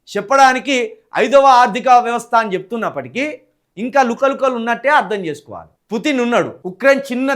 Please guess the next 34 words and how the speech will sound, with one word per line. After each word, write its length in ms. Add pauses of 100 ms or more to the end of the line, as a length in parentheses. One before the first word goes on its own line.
(100)
దేశం, 240 (300)
పాపం 280
వాళ్ళతోటి 380
గెలవలేదు. 500 (260)
పోనీ 260
ఉక్రా-, 420
ఉక్రెయిన్ 440
ఏమన్నా 360 (340)
పాకిస్తాన్ 560
లాగా 300 (400)
దుర్మార్గమైన 760 (420)
దాడులకు 560 (840)
రష్యా 340
మీద 160 (100)
తెగబడ్డదంటే 580 (140)
పాపం 200
అది 160
కూడా 180
లేదు. 200 (160)
"మ-, 220 (100)
మ-, 100 (100)
మమ్మలను 360
ఒత్తిడి 280
పెంచకండి 480
మా 180
మీద" 200
అని 400
ఉక్రెయిన్ 380
ఒకటే 220
అడుగుతున్నది, 440
"మా 80
మీద 160
ఒత్తిడి 300
పెంచొద్దు, 420